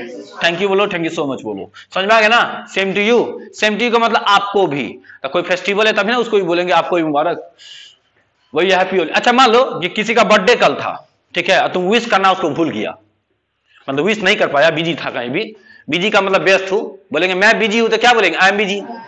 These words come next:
आप बिजी हो तो क्या बोलेंगे? "You are busy।" वह बिजी है तो क्या बोलेंगे? "He is busy।" अब तुम बिजी था तो "You are busy," ठीक है, बिजी था। अच्छा, तुम बिजी था तो क्या बोलेंगे इसको? "You was।" was होगा कि were होगा?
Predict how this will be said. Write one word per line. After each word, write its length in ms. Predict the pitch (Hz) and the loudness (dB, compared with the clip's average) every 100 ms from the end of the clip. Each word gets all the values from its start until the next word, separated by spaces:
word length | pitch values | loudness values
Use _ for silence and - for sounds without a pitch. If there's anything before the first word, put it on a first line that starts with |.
| - - - - | -20 -20 -6 2
आप 140 | 214 | 2
बिजी 260 | 190 226 214 | 2 0 2
हो 60 | |
तो 80 | 240 | 2
क्या 160 | 226 247 | 4 4
बोलेंगे? 360 | 233 196 147 113 | 4 0 0 -4
"You 320 | - - 180 | -4 -2 2
are 120 | 196 | 2
busy।" 280 | 170 147 147 - - - - | 2 -4 -6 -10 -16 -18 0
वह 160 | 208 233 | 4 4
बिजी 220 | 233 214 | 2 2
है 60 | |
तो 80 | 240 | 2
क्या 180 | 233 247 | 4 4
बोलेंगे? 500 | 247 214 165 120 - - | 4 2 0 -4 -10 -2
"He 160 | 220 214 | 0 0
is 120 | 214 | 0
busy।" 220 | 214 208 - - - - | 0 -2 -4 -10 -12 -6
अब 120 | 185 | -2
तुम 120 | 233 208 | -2 0
बिजी 220 | 208 214 | 0 0
था 380 | 101 92 - _ _ _ _ | -4 -8 -12 _ _ _ _
तो 80 | 123 | -4
"You 100 | 151 | 2
are 100 | 170 | 2
busy," 280 | 196 214 208 - | 2 -2 -6 -6
ठीक 200 | 156 120 | -8 -8
है, 80 | 98 - - | -12 -14 -8
बिजी 200 | 190 208 | -2 0
था। 160 | 247 220 | 2 4
अच्छा, 320 | 202 180 175 | 4 2 -2
तुम 200 | 196 254 | 0 0
बिजी 240 | 226 226 247 | 2 0 0
था 260 | 254 202 | 2 2
तो 100 | 139 | 2
क्या 140 | 220 233 | 2 2
बोलेंगे 260 | 214 180 | 2 -2
इसको? 320 | 143 - - 233 254 359 403 339 - 269 233 226 - - 156 | -4 -6 -8 -10 -18 -12 -12 -12 -14 -18 -10 -8 -8 -8 -2
"You 120 | 185 | 4
was।" 140 | 190 - - - 131 | 4 2 -6 -8 2
was 160 | 170 185 | 2 4
होगा 180 | 196 220 | 4 4
कि 140 | 214 | 4
were 260 | 202 226 214 | 4 6 6
होगा? 280 | 147 110 | 4 0